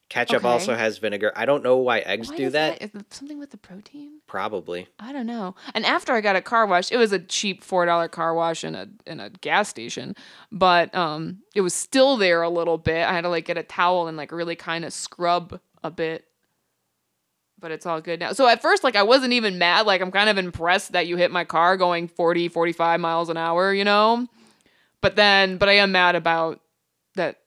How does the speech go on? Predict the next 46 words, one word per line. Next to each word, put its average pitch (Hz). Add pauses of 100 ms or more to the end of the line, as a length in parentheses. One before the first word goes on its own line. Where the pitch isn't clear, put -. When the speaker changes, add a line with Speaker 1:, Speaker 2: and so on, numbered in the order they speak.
(160)
Speaker 2:
the 160
little, 165
the 160
little 156
chip -
of -
paint -
that 147
ain't 151
there 156
no 156
mo. 156 (1120)
Speaker 1:
Yeah. 143 (1800)
Speaker 2:
Oh, 208
I 190
can't 202
believe 196
that 180
happened. 170
Which 202
brings 302
me 226
to 202
my 175
next 185
segment, 160
speaking 165
of 156
food. 165 (200)
And 165
the 160
next 202
question 165
I 160
promised 156
to 156
answer 165
is, 196
what 349
Speaker 1:
At 523
Speaker 2:
is -
the -
Speaker 1:
least -
they 175
weren't 147
frozen. 92